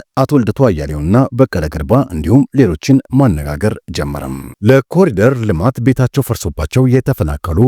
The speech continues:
ነዋሪዎች ለፈረሰባቸው ቤት ግብር ክፈሉ መባላቸውን ተናገሩ። ትራምፕ ካናዳን ለመጠቅለል የሰጡት አስተያየት ፌዝ አይደለም ሲሉ የካናዳው ጠቅላይ ሚኒስትር ተናገሩ። እነዚህንና ሌሎች አጫጭር መረጃዎችን ይዘናል።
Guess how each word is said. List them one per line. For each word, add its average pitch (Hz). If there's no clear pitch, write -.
ነዋሪዎች 113
ለፈረሰባቸው 120
ቤት 123
ግብር 101
ክፈሉ -
መባላቸውን 107
ተናገሩ። 78
ትራምፕ 107
ካናዳን 127
ለመጠቅለል 143
የሰጡት 135
አስተያየት 107
ፌዝ 151
አይደለም 87
ሲሉ 95
የካናዳው 123
ጠቅላይ 123
ሚኒስትር 98
ተናገሩ። 78
እነዚህንና 139
ሌሎች 113
አጫጭር 131
መረጃዎችን 98
ይዘናል። 101